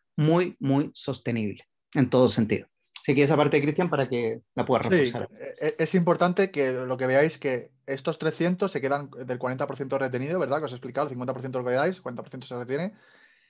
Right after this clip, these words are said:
Speaker 2: En el contrato siguen trescientos, doscientos, seiscientos, cuatrocientos. O sea, aquí en, no termina,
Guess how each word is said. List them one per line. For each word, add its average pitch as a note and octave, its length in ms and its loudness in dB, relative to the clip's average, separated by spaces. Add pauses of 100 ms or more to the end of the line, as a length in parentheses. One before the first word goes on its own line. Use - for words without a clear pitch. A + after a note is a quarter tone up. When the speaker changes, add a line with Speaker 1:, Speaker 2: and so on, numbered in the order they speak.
(240)
Speaker 2:
En C3+ 80 -2
el C3+ 80 -4
contrato C#3+ 400 2
siguen E3+ 280 2
trescientos, D#3 460 -2
doscientos, D3 360 -4
seiscientos, C#3+ 280 -8
cuatrocientos. C3 440 -8
O - 20 -20
sea, A2 180 -4
aquí C3 220 -6
en, F3+ 200 -4 (140)
no C#3 240 -8
termina, C3+ 480 -4